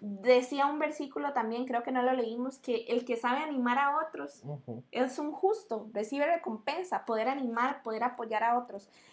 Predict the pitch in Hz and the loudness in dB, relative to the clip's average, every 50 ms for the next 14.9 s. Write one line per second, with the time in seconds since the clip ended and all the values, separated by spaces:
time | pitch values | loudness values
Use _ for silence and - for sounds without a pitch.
0 | - - - 247 269 254 269 277 294 302 370 370 359 - - _ _ _ - - | -20 -8 -4 -4 0 2 2 2 2 2 0 -2 -2 -6 -12 _ _ _ -8 -8
1 | - - - 208 - - 349 370 427 - - 349 330 339 349 359 - - - 285 | -8 -8 4 6 6 8 8 4 0 2 4 6 6 6 4 2 -2 0 4 6
2 | 285 302 302 294 285 294 285 - 277 269 269 269 247 247 269 254 269 285 349 370 | 8 8 8 8 4 2 2 0 -2 0 0 -4 -2 2 2 2 2 2 -2 -2
3 | - 370 185 170 151 - - - _ _ _ _ _ _ _ _ _ _ _ 214 | 0 0 0 0 0 -2 -6 -14 _ _ _ _ _ _ _ _ _ _ _ 2
4 | 202 240 240 240 - - 240 240 240 - 269 294 311 330 320 - - 285 294 - | 2 4 4 4 2 2 2 2 4 6 6 6 6 6 2 0 -4 -4 -4 -6
5 | - - 247 220 214 214 226 240 247 254 247 214 214 196 190 196 202 - 214 220 | -2 2 2 4 4 4 2 2 0 -2 -2 -2 -2 -4 -6 -8 -4 -2 0 0
6 | 247 262 262 - - - 226 240 240 247 247 254 254 - - - 226 240 254 254 | 0 0 -2 -4 -6 -4 0 2 2 2 2 0 -2 -4 -2 2 4 4 4 2
7 | - 254 240 226 214 208 214 226 254 262 - _ _ - 127 131 127 - - 113 | 0 -4 -4 -4 -4 -4 -4 -4 -6 -8 -10 _ _ -14 -12 -12 -12 -12 -14 4
8 | 156 247 247 240 247 262 254 262 269 302 349 370 330 240 220 220 226 220 214 202 | 6 8 8 8 6 4 2 2 2 2 2 2 4 4 4 2 2 0 -4 -8
9 | - 233 - 302 302 285 247 247 262 247 - 302 285 - 226 214 220 233 233 277 | -8 -4 0 0 2 6 6 6 6 6 2 -2 -2 -2 -4 -4 -4 0 0 0
10 | 294 - 226 226 - 214 196 214 240 - - 254 254 262 262 254 233 247 254 - | 0 0 -4 -6 -6 -4 -4 -4 -6 -4 -2 2 2 4 4 2 0 -2 -4 -8
11 | _ _ _ _ _ _ _ _ _ _ _ _ _ _ _ _ _ _ _ _ | _ _ _ _ _ _ _ _ _ _ _ _ _ _ _ _ _ _ _ _
12 | _ _ _ - - - _ 247 269 254 247 262 311 359 370 311 294 - - 214 | _ _ _ -20 -20 -10 _ 4 6 6 6 6 4 6 8 8 8 6 6 4
13 | 233 247 - 247 233 226 226 247 269 294 277 277 262 220 202 185 185 185 185 - | 4 4 4 0 0 2 4 4 4 4 2 0 0 0 0 -2 -2 -4 -4 -6
14 | 190 185 220 226 - 220 226 240 262 269 269 240 269 262 262 262 254 | -6 -6 -6 -4 -2 -2 -2 0 0 -2 2 4 6 6 8 6 4